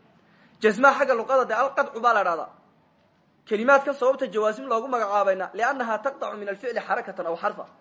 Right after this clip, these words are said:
Ama xaraf bay leefaysaa, ama xaraf bay goynaysaa. Waa labadaa mid. Wuxuuna yidhi, jawaasimtu waa siddeed iyo toban. Laakiin sida taxqiiqa ah ee dhabta ah, annaha khamsata cashara. Waa shan iyo toban. Jawaasimtu waa shan iyo toban.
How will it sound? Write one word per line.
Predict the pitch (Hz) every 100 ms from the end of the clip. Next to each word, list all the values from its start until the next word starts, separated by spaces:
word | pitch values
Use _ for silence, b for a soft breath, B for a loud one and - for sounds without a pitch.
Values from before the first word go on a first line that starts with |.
| b b b
Ama | 196 269
xaraf | 277 269 -
bay | 262
leefaysaa, | 254 247 262 208 180 160
ama | 202 233
xaraf | 247 208
bay | 226
goynaysaa. | 196 214 160 139 _ _
Waa | 175 190
labadaa | 214 214
mid. | 185 - _ _ _ b b b b b
Wuxuuna | 240 262 262 247
yidhi, | 220 180 143 - -
jawaasimtu | - 214 220 220 277 233 262
waa | 254
siddeed | 214 202 254
iyo | 247
toban. | 247 180 - - _ _ - - - _ _ _ _
Laakiin | 165 208 208 262 311 294
sida | - 254 254
taxqiiqa | - - - 277 262 226 240
ah | 214
ee | 208
dhabta | 277 262 233
ah, | 262 214
annaha | 208 226 214 196
khamsata | 220 190 180
cashara. | 170 185 151 - - -
Waa | 185
shan | 190 247
iyo | 220 208
toban. | 175 - - - -
Jawaasimtu | 196 196 247 254 269 339 B B B
waa | 190
shan | 196 233
iyo | 220 220
toban. | 143